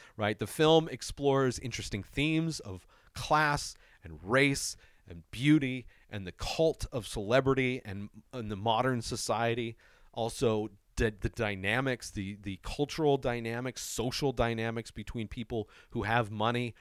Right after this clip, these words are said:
or who have beauty versus those who do all of the work, right? You see how people are treated, um, so differently depending on their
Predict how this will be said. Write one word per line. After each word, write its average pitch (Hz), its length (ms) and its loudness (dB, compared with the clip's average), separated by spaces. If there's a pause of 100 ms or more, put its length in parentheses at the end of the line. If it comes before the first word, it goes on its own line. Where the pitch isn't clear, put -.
(120)
or 104 140 -2
who 120 120 2
have 110 280 0
beauty 113 380 0 (220)
versus 110 400 -2
those 113 480 2
who 123 120 -2
do 110 280 0
all 104 300 -2
of 101 120 -4
the 98 80 -6
work, 104 380 -2 (220)
right? 104 260 -2 (1400)
You 107 120 -10
see 131 240 -2
how 123 120 -2
people 127 400 -2
are 117 80 2
treated, 113 520 -4 (440)
um, 104 300 -2
so 196 380 6
differently 139 480 4
depending 120 500 -2
on 110 320 0
their 101 300 -4